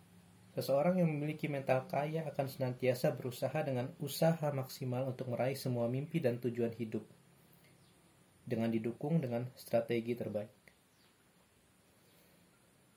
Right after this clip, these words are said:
Yang keempat, berhasil mengelola segala rasa takut dengan selalu berpikir dan bertindak secara tegas. Rasa takut tidak sepenuhnya buruk.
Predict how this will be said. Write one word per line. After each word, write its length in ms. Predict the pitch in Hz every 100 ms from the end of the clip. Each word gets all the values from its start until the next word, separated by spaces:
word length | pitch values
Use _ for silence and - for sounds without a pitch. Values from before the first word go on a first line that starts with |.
| - - -
Yang 160 | 117
keempat, 480 | 123 113 113 170 175 - _ _ _ _ _ _ _ - -
berhasil 400 | 127 147 202 196
mengelola 480 | 170 151 143 147
segala 400 | - 127 135 175
rasa 160 | 180 156
takut 320 | 143 139 - -
dengan 260 | 127 123
selalu 400 | - 147 170 160
berpikir 320 | 156 165 - 143
dan 240 | 135 127
bertindak 480 | - - 135 135 143
secara 260 | - - 110 113
tegas. 580 | 104 107 - - - - - - - - - - - - - - - - - - - - - - -
Rasa 240 | 120 135
takut 240 | 135 -
tidak 240 | 190 127 131
sepenuhnya 480 | - 139 127 131 117
buruk. 320 | 101 -